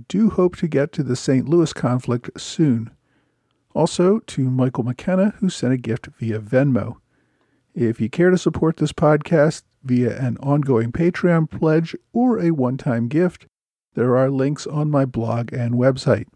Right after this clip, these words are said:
Just go to amrevpodcast dot com for more details. This week we covered the Siege of Savannah,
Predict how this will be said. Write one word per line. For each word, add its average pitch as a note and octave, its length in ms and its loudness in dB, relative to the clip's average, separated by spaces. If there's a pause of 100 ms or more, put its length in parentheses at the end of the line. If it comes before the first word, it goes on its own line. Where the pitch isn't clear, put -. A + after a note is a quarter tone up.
(600)
Just - 260 -2
go A2+ 140 -2
to A2 240 -2
amrevpodcast C3+ 1400 0 (160)
dot A#2 260 0
com D#3+ 400 2
for - 160 -4
more A#2 200 -2
details. B2 640 -4 (640)
This C4+ 220 0
week G#3+ 240 2
we G#3+ 80 2
covered C#3+ 420 2
the C#3+ 180 -2
Siege A2+ 420 -2
of A2+ 160 -2
Savannah, C#3 640 0